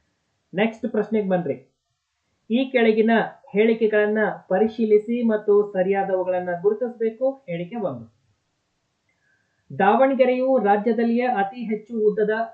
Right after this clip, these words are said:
ರಾಜ್ಯದ ಹೆದ್ದಾರಿಯನ್ನು ಹೊಂದಿದೆ. ದಾವಣಗೆರೆಯು ರಾಜ್ಯದಲ್ಲಿಯೇ ಅತಿ ಹೆಚ್ಚು ಉದ್ದದ ರಾಜ್ಯದ ಹೆದ್ದಾರಿಯನ್ನು ಹೊಂದಿದೆ. ಎರಡು, ಕೊಡಗು ಅತಿ ಕಡಿಮೆ ಉದ್ದದ ರಾಜ್ಯ ಹೆದ್ದಾರಿಯನ್ನು ಹೊಂದಿದೆ. ಹಾಗಾದ್ರೆ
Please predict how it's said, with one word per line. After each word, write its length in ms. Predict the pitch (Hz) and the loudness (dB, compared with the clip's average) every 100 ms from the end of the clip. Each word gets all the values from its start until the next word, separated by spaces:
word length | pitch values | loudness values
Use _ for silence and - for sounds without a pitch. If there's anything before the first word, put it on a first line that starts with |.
| - 143 | -16 -6
ರಾಜ್ಯದ 420 | 180 214 220 208 233 | -4 -4 -4 -2 -2
ಹೆದ್ದಾರಿಯನ್ನು 640 | - 175 208 208 208 196 | -4 -10 0 0 0 -2
ಹೊಂದಿದೆ. 360 | 175 147 131 117 _ _ _ _ _ _ _ 135 | -4 -6 -12 -20 _ _ _ _ _ _ _ -2
ದಾವಣಗೆರೆಯು 640 | 180 214 214 202 196 220 | 0 2 2 2 4 2
ರಾಜ್ಯದಲ್ಲಿಯೇ 580 | 196 185 185 180 185 208 | 4 0 0 -2 0 0
ಅತಿ 440 | 262 262 170 170 240 | -2 -6 -12 -10 -8
ಹೆಚ್ಚು 460 | 190 196 226 214 | -8 -8 -4 -4
ಉದ್ದದ 180 | 185 196 | -2 -2
ರಾಜ್ಯದ 480 | 208 170 180 190 196 | -2 -2 -4 -4 -6
ಹೆದ್ದಾರಿಯನ್ನು 600 | 175 170 185 180 180 185 | -8 -4 -2 -2 -2 -2
ಹೊಂದಿದೆ. 280 | 175 170 214 180 | -4 -6 -8 -4
ಎರಡು, 440 | 226 214 - _ _ _ _ - | 0 -2 -2 _ _ _ _ 0
ಕೊಡಗು 420 | 262 311 262 277 | 2 2 4 2
ಅತಿ 360 | 196 170 285 | 2 -2 -4
ಕಡಿಮೆ 640 | 302 233 214 294 240 220 226 | -2 -2 0 0 -2 -2 -2
ಉದ್ದದ 280 | 214 196 202 | -4 -2 0
ರಾಜ್ಯ 520 | 214 196 185 196 214 | 0 0 0 -2 -2
ಹೆದ್ದಾರಿಯನ್ನು 520 | 202 180 180 175 247 | -4 -4 -2 -2 -4
ಹೊಂದಿದೆ. 500 | 220 151 135 139 - _ _ _ _ _ - | -6 -8 -8 -10 -10 _ _ _ _ _ -6
ಹಾಗಾದ್ರೆ 680 | 214 220 208 208 202 202 | -2 0 2 2 0 -4